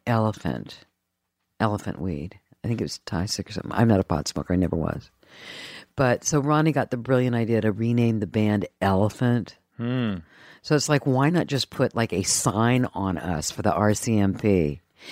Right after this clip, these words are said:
Speaker 1: But the way that he worked was you'd do the gig, and then,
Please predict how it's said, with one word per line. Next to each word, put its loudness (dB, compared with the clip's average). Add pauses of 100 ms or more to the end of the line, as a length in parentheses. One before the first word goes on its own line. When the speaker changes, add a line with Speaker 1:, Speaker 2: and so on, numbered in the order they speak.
(400)
Speaker 1:
But 0
the 2
way 2
that 0
he 2
worked 0
was 2
you'd -2
do 2
the 2
gig, -2 (460)
and 2
then, 4